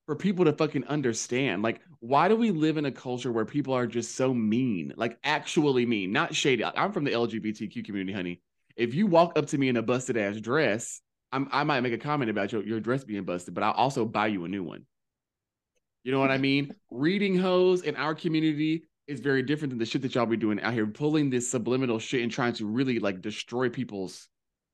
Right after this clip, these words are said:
Speaker 1: will and their,
Speaker 2: Exactly.
Speaker 1: like, their spirit by hitting them
Speaker 2: Mm-hmm.
Speaker 1: way below the belt and, like, getting them so that they can't argue with you, so you can be the one who has the last word.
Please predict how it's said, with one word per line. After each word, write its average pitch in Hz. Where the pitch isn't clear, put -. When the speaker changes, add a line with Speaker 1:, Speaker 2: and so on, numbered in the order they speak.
Speaker 1:
will 104
and 214
their, 202
Speaker 2:
Exactly. 110
Speaker 1:
like, 107
their 123
spirit 120
by 110
hitting 139
them 123
Speaker 2:
Mm-hmm. 107
Speaker 1:
way 139
below 135
the 120
belt 117
and, 113
like, 107
getting 127
them 117
so 110
that 113
they 113
can't 120
argue 120
with 107
you, 104
so 101
you 113
can 110
be 104
the 98
one 95
who 104
has 90
the 90
last 87
word. 85